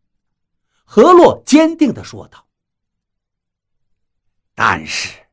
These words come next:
有人会上当的，比如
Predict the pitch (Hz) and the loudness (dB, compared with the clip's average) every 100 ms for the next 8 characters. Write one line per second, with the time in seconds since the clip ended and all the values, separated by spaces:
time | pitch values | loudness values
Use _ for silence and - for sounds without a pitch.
0 | _ _ - 240 247 220 220 196 220 226 | _ _ -2 4 6 6 2 0 -2 -6
1 | _ 294 175 - - 104 - - - _ | _ 0 0 -4 -10 -10 -14 -18 -18 _
2 | _ _ _ _ _ _ _ _ _ 143 | _ _ _ _ _ _ _ _ _ 2
3 | 160 160 156 185 185 | 2 4 4 4 4